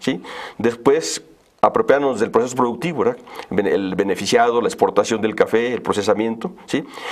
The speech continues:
Y eso dio lugar a diferentes organizaciones o empresas campesinas que surgieron en Chiapas, en Oaxaca, en Guerrero, en Veracruz, ¿sí? Que sin embargo, debido a las crisis recurrentes, pues de pronto algunas quebraban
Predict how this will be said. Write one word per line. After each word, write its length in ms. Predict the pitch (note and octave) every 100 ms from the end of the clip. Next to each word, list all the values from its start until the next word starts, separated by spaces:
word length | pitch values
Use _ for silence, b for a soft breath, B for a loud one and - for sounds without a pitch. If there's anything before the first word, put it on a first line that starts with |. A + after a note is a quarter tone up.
| B
Y 100 | A#2
eso 160 | D#3 F#3
dio 140 | D#3
lugar 260 | E3 D#3 D#3+
a 100 | D3+
diferentes 600 | B2+ A#2+ C3 D3+ D#3+ C#3+
organizaciones 880 | B2 A2+ G#2+ G#2+ C#3+ C#3+ B2+ - -
o 140 | A#2+
empresas 420 | A2+ A2 F3 F3+ -
campesinas 540 | C#3+ C#3 G#3+ A3+ -
que 60 | A#2+
surgieron 380 | A#2 C3+ C#3
en 120 | A2 F#2+
Chiapas, 420 | G#2+ G#2+ A2 G#2+
en 100 | F2+
Oaxaca, 400 | F2+ F#2+ F#2+ -
en 120 | G2+
Guerrero, 420 | F#2 F2+ G#2 G#2+
en 80 | G2
Veracruz, 540 | F2+ F2+ G#2+ B2+ - B B
¿sí? 180 | C3 D#3+ B B B B
Que 100 | B2+
sin 200 | C3+ C#3
embargo, 440 | C#3 D#3+ D#3+ E3
debido 300 | B2+ C#3 D#3+
a 40 | C3
las 180 | A#2
crisis 420 | - D#3 D#3+ C#3 A#2+
recurrentes, 840 | A2 A#2+ A#2 B2+ A#2+ A#2+ E3+ - B B -
pues 280 | G#2+ -
de 120 | A2 A2
pronto 400 | B2+ C3 B2+ A#2+
algunas 580 | A2 B2 A#2+ A#2 - - -
quebraban 500 | A2 A2 A#2+ B2+